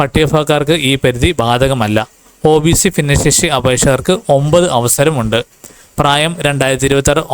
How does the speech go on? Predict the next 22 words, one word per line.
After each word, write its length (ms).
ഓഗസ്റ്റ് 340
ഒന്നിന് 260
ഇരുപത്തി 320
ഒന്ന് 220
വയസ്സ് 300
മുതൽ 180
മുപ്പത്തിരണ്ട് 580
വയസ്സ് 300
വരെ. 180
പട്ടികവിഭാഗത്തിന് 720
അഞ്ചും 280
ഒ 20
ബി 160
സിക്ക് 300
മൂന്നും 280
ഭിന്നശേഷിക്കാർക്ക് 800
പത്തും 340
വർഷം 260
ഇളവുണ്ട്. 380
വിമുക്ത 480
സൈനികർക്കും 540
ഇളവുണ്ട്. 360